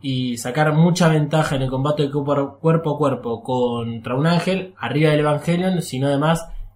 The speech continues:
incluso ella misma, eh, en la calle, que era lo que Manuel contaba hace dos capítulos sobre, eh, cómo era presentada en el manga,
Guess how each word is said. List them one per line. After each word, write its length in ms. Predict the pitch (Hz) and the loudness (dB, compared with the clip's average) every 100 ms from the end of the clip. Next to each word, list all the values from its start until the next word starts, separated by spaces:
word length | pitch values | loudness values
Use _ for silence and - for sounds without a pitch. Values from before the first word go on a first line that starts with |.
| - | -14
incluso 280 | 117 131 131 | -6 -4 -4
ella 220 | - 135 | -2 2
misma, 680 | 160 196 185 202 220 - - _ - - - _ | 6 6 6 2 2 -2 -14 _ -20 -20 -20 _
eh, 340 | 127 117 117 147 | -2 0 0 0
en 100 | 135 | 0
la 160 | 131 135 | 2 4
calle, 400 | 175 170 196 175 | 4 6 4 4
que 100 | 143 | 2
era 140 | 147 | 4
lo 160 | 143 127 | 4 2
que 300 | 123 123 123 | 0 -2 -2
Manuel 220 | 127 143 | -2 0
contaba 560 | 147 151 165 165 160 135 | 2 4 6 8 8 6
hace 200 | 123 123 | 0 -4
dos 140 | 135 | -4
capítulos 480 | 139 151 160 185 175 | 0 0 2 2 2
sobre, 500 | 165 160 165 180 175 - - | 4 4 4 2 -2 -16 -14
eh, 320 | - 135 127 - | -4 -2 -2 2
cómo 320 | 175 180 170 | 4 6 6
era 220 | 170 170 | 8 6
presentada 560 | 160 - 147 - 165 156 | 4 2 2 6 6 8
en 60 | |
el 100 | 147 | 6
manga, 600 | 160 185 156 165 185 - | 6 6 4 4 4 0